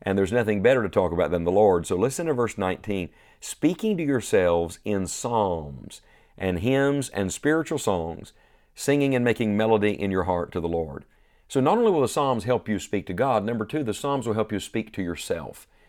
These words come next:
Did you know you're going to need to be able to do that? Through the day and through the journey of life and through the difficulties that you're going to face, you're gonna need to learn to encourage yourself in the Lord. David, who wrote many of the Psalms, understood this.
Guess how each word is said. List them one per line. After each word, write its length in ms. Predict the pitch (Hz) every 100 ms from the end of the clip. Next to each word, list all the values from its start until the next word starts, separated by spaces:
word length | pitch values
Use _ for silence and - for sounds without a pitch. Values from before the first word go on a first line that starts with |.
| _ _ _ -
Did 160 | 113
you 80 | 135
know 60 | 165
you're 220 | 143 135
going 260 | 107 123 123
to 80 |
need 160 | 107 120
to 60 | 107
be 120 | 110
able 100 | 110
to 80 | 95
do 160 | 104
that? 260 | 95 98 104 _ _ _ _ -
Through 220 | - 135 131
the 100 | 127
day 440 | 110 110 107 110
and 80 | 110
through 140 | 120
the 100 | 117
journey 280 | 104 117 120
of 120 | 113
life 400 | 101 95 92 101
and 80 | 87
through 120 | 107
the 100 | 107
difficulties 720 | 98 123 120 - 104 90 95
that 140 | 95 -
you're 120 | 104
going 240 | 101 107 110
to 40 |
face, 460 | - 113 92 90 - _ _ _ -
you're 180 | 113
gonna 160 | 175 156
need 160 | 139 107
to 100 | 104
learn 220 | 113 107
to 60 |
encourage 480 | 98 92 123 113 90
yourself 500 | 95 - - 113 101
in 120 | 92
the 80 | 92
Lord. 320 | 87 78 - - _ _ - 85
David, 520 | 98 117 78 85 107
who 260 | 104 98 85
wrote 260 | 98 101
many 200 | 101 107
of 80 | 95
the 40 |
Psalms, 640 | 90 104 104 87 90 92 -
understood 500 | 101 87 - 107 76
this. 280 | 71 -